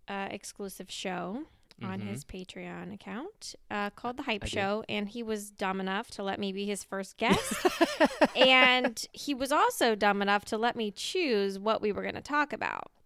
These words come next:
Speaker 2: That's how it works.
Speaker 1: Um, so, I mean, Brian, I could let you summarize this, but, I mean, it's pretty to the point. The Hype Show is just about people getting hyped about what they love.
Speaker 2: Yeah.
Speaker 1: And they can pretty much talk about whatever they want.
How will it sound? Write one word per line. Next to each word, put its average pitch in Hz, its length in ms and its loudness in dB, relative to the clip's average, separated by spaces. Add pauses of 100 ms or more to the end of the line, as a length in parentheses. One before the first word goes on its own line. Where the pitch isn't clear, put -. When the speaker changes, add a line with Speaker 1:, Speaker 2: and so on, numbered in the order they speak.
(280)
Speaker 2:
That's 95 200 -8
how 101 100 -2
it 214 240 6
works. 214 180 -2
Speaker 1:
Um, 214 160 -10 (640)
so, 240 640 4
I 233 80 0
mean, 226 300 -2 (280)
Brian, 220 320 -2
I 214 180 -4
could 202 200 -8
let 190 200 -4
you 185 200 -8
summarize 180 500 -8
this, 190 200 -12
but, 196 180 -8
I 233 40 -10
mean, 190 180 -8
it's - 240 -14 (160)
pretty 185 500 -12 (340)
to 220 140 -6
the 185 100 -6
point. 185 340 -10
The 226 60 -12
Hype 262 220 -6
Show 196 280 -4
is 202 100 -8
just - 200 -10
about 233 200 -2
people 269 220 -6
getting 277 260 -4
hyped 339 320 -4
about 294 220 0
what 311 160 -2
they 359 100 -2
love. 339 460 -4 (400)
Speaker 2:
Yeah. 247 440 2
Speaker 1:
And 254 80 -2
they 262 60 -2
can 269 140 -6
pretty 302 160 -4
much 285 180 -6
talk 302 120 -4
about 285 160 -2
whatever 277 200 -6
they 277 120 -6
want. 262 300 -8